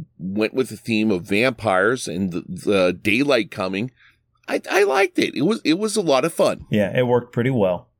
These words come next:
Speaker 1: Yes. Now, number three, complexity. Not really that complex. I mean, it was a little bit tricky there with, uh,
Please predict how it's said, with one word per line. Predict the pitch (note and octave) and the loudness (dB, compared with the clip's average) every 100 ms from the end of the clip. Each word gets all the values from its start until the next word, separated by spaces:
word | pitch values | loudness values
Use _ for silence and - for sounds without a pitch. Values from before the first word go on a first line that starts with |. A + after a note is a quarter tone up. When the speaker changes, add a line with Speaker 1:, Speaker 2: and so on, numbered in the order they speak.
| - | -4
Speaker 1:
Yes. | G2+ - - - _ _ _ - - - _ - | -4 -4 -10 -16 _ _ _ -20 -20 -20 _ -4
Now, | D#3 E3+ F#3+ F#3 - | 0 2 2 0 -8
number | B2+ C#3 E3 | 0 0 0
three, | G3+ A#3+ B3 A#2 _ _ | -4 -2 -2 -2 _ _
complexity. | D3+ D#3+ A3+ B3 - A2+ D#2+ - _ _ _ _ _ _ _ - | -2 0 0 0 -2 -2 -4 -10 _ _ _ _ _ _ _ -12
Not | F3 A3 E4+ D4 | -4 -2 -2 0
really | C#4 C#4 C4+ | 0 2 0
that | A#3+ B3 | -2 -2
complex. | - A3 - B2+ D3 G#3+ - - | -2 -4 0 0 0 -2 -6 -2
I | C3+ | 2
mean, | C3 D3 | 2 2
it | |
was | C3 B2 | 2 0
a | |
little | A#2 A2+ C#3 | 0 2 2
bit | F3 G3+ | 0 -4
tricky | - E3 - D#3+ | -4 -6 -4 -2
there | D3 D3 D#3+ | 2 2 2
with, | C3+ B2+ - | 2 0 0
uh, | C3 A#2+ | 2 2